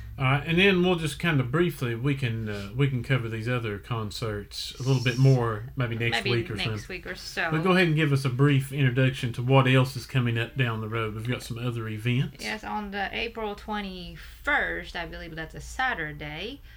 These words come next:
Speaker 2: Um, how do you pronounce this? Atelier? At-,
Speaker 1: <sighs> I,
Speaker 2: at-,
Speaker 1: how do you say it?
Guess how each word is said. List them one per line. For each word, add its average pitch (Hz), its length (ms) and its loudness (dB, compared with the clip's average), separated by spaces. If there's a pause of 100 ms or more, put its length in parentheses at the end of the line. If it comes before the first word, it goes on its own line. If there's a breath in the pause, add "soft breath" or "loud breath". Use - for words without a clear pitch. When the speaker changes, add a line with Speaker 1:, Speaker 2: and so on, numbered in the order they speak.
(180 soft breath)
Speaker 2:
Um, 165 580 -8 (320)
how 190 680 -8
do 214 80 -8
you 214 100 -6
pronounce 208 480 -8
this? 202 260 -10
Atelier? 233 1000 -8 (840 loud breath)
At-, - 220 0 (160 loud breath)
Speaker 1:
<sighs> - 180 -16
I, 214 320 6 (280)
Speaker 2:
at-, - 60 -16 (260)
Speaker 1:
how 247 180 4
do 220 80 0
you 202 140 4
say 113 320 0
it? 92 100 -16